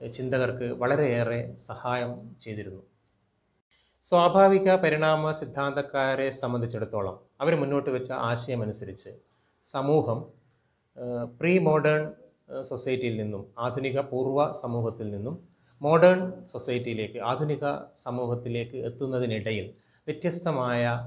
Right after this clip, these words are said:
ഏഹ്, ചില ഘട്ടങ്ങളിലൂടെ കടന്നുപോയിട്ടുണ്ട് എന്നാണ് പറയുന്നത്. പ്രീ മോഡേൺ സൊസൈറ്റിയിൽ,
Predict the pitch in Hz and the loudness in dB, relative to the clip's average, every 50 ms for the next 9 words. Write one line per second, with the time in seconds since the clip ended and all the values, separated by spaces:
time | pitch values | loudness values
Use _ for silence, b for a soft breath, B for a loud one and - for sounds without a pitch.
0 | B B B B B _ _ - 120 120 117 113 117 117 - - - - - - | B B B B B _ _ -12 -8 -8 -6 -6 -6 -8 -10 -12 -14 -18 -20 -20
1 | _ _ _ - 135 120 127 127 127 123 - 131 123 - 147 143 143 139 127 113 | _ _ _ -10 -6 -2 -2 -2 -2 -4 -6 -8 -6 -4 -4 -2 0 0 0 0
2 | 110 110 113 107 113 113 110 - - - _ _ 123 120 123 131 139 123 110 110 | 0 -2 -2 -2 -2 -2 -2 -4 -8 -16 _ _ -6 -4 -4 -2 -2 -2 -2 -2
3 | 107 107 107 107 101 101 113 - - _ _ _ _ _ _ 127 117 110 107 110 | -4 -4 -6 -10 -12 -12 -12 -14 -16 _ _ _ _ _ _ -12 -8 -8 -8 -8
4 | 127 - 151 127 117 98 104 110 - _ _ _ _ _ _ _ _ _ _ _ | -6 -4 -4 -4 -4 -6 -8 -12 -18 _ _ _ _ _ _ _ _ _ _ _
5 | _ _ _ _ _ _ _ _ _ _ _ _ - 185 196 196 185 165 165 165 | _ _ _ _ _ _ _ _ _ _ _ _ 2 2 4 6 6 6 6 8
6 | 160 170 170 170 170 170 170 - - - - 131 - - 123 120 117 120 113 104 | 8 8 6 6 4 0 -4 -10 -12 -12 -12 -12 -8 -4 -4 -4 -4 -4 -6 -6
7 | 95 | -6